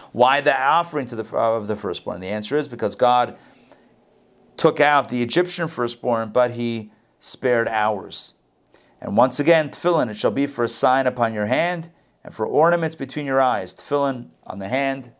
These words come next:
the arm, tefillin on the head. For with a mighty hand did the Lord take us out of Egypt. And that's how the reading ends. What's the moral of the story? There's a few things that I want to mention. Number one,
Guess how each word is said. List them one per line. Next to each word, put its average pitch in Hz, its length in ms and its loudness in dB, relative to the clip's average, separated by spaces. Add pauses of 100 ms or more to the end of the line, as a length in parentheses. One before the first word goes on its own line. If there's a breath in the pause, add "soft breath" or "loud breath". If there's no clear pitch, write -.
the - 140 -4
arm, 131 280 6
tefillin 120 260 -2
on 92 100 -8
the 95 80 -4
head. 139 280 0 (400 loud breath)
For - 100 -10
with 101 140 -4
a 101 40 0
mighty 147 340 0
hand 139 380 -2
did 107 120 -8
the 110 100 -2
Lord 123 260 2
take 113 220 -2
us 101 220 -6
out 110 280 -2
of 95 420 -4 (380)
Egypt. - 480 -8 (1300)
And - 100 -2
that's 113 180 4
how 127 80 6
the 113 120 2
reading 104 240 0
ends. 82 300 -8 (1200 loud breath)
What's 156 220 6
the 180 100 6
moral 160 260 8
of 147 80 2
the 135 80 -4
story? 156 340 4
There's 123 160 -2
a 120 60 -4
few 143 180 -2
things 139 220 -4
that 120 100 6
I 113 40 8
want 113 140 4
to 107 40 0
mention. 104 280 -4
Number 117 220 -2
one, 123 320 0